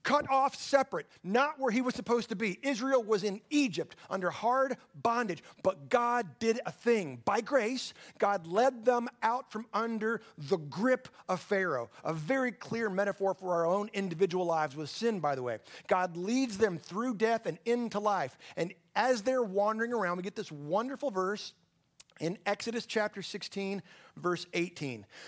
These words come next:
Because they're utterly dependent on God, God feeds them and he sustains them. Exodus sixteen eighteen, "But when they," the Israelites, "measured it," that's the manna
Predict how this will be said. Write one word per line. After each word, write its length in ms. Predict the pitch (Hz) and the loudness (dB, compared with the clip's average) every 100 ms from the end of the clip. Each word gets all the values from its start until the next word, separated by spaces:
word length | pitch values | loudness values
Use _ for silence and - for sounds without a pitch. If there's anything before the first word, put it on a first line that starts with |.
| - | -4
Because 280 | 220 247 185 | 0 0 0
they're 220 | 247 277 | 0 2
utterly 280 | 262 285 285 | 2 2 -2
dependent 640 | 277 - 233 320 311 240 - | -4 -2 0 2 0 -2 -2
on 260 | 170 151 | -2 -2
God, 360 | 147 135 147 185 - - | -2 0 0 -2 -6 -6
God 340 | 214 208 214 170 - | 0 0 -2 -6 -6
feeds 320 | 247 240 180 | -4 -2 0
them 120 | 214 | -2
and 80 | 208 | 0
he 60 | 196 | -4
sustains 600 | 220 - 214 208 214 139 | -4 -2 0 0 0 -2
them. 220 | 135 110 - | -4 -4 -4
Exodus 320 | 185 - 233 | -2 0 -2
sixteen 420 | - 240 - 226 214 | -2 -6 -4 -4 -2
eighteen, 460 | 196 - 156 170 - - - _ | -4 -4 -6 -6 -10 -20 -20 _
"But 180 | 131 226 | -2 0
when 200 | 196 175 | 0 0
they," 360 | 165 233 220 202 | 0 2 2 2
the 160 | 233 | 2
Israelites, 420 | 226 175 170 170 | 0 2 -2 -2
"measured 440 | 160 196 214 214 - | -2 0 2 0 -2
it," 300 | 175 220 - | -2 -2 -2
that's 200 | 180 - 156 | -4 -4 -4
the 100 | 185 | -2
manna 480 | 202 180 151 180 | 2 0 0 -2